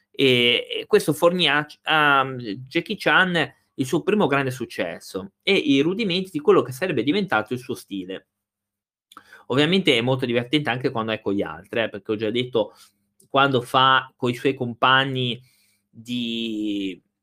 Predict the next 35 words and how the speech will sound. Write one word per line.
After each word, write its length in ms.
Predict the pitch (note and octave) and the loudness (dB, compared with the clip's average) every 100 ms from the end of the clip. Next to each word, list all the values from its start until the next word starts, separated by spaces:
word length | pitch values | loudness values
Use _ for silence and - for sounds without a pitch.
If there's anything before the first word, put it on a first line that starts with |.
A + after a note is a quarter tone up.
| _ _ | _ _
di 380 | B2+ B2 C3 B2+ | -12 -6 -4 0
teatro, 560 | C3 B2+ C#3+ A#2 A2 | 2 4 4 2 0
se 120 | A2 A2+ | -8 -8
non 80 | |
mi 80 | A#2 | -6
ricordo, 300 | A#2 C3 B2+ | -4 0 0
della 300 | A2+ A2 G#2+ | 0 0 0
scuola 420 | - - C#3 B2+ | -2 0 2 2
d'opera 360 | A2+ C3 B2+ A2 | 4 2 2 0
di 100 | A#2+ | 0
Pechino, 340 | F#3 F#3 E3 | -4 0 0
che 160 | A#2+ B2 | 0 -2
sono 360 | - C3 A2+ A2+ | -4 -4 -4 -4
Sammo 420 | - D#3+ C#3 A#2 | 0 0 2 2
Young, 580 | C3+ C#3 B2 B2+ F#3 A3 _ _ | 4 4 2 -4 -4 -6 _ _
Sammo 420 | - D3+ C#3+ A#2+ | 0 2 2 0
che 300 | B2+ C3+ C3 _ _ - | 0 0 0 _ _ -6
magari 340 | A#2+ D3 D3 | -2 0 0
per 140 | C3+ | 0
molti 240 | B2+ D3 D3 | 0 -2 -4
se 120 | - | -4
lo 60 | A#2+ | -4
ricordano 380 | A#2+ C#3+ C3+ | -2 -2 -2
come 340 | A#2 B2 A#2+ - | -6 -6 -6 -8
Più 120 | - B2+ | -10 -4
forte 340 | C#3+ C#3 C3+ | 0 0 0
ragazzi, 540 | B2+ C3 C3 A#2 - - | 0 2 2 2 -4 -6
quello 180 | B2+ | -4
che 140 | B2+ A#2 | -4 -2
davano 580 | B2 B2+ B2 A#2 A#2 A2+ | 2 4 2 -2 -4 -6
insieme 380 | A2 - B2+ | -6 -6 -4
a 40 | A#2 | 0
Walker 320 | B2 B2+ A#2 | 0 -2 -6
Texas 360 | B2 - B2 A#2 | -10 -10 -6 -2
Ranger, 640 | A#2+ A#2 A2 A2+ C3+ - | -2 -4 -4 -2 -2 -6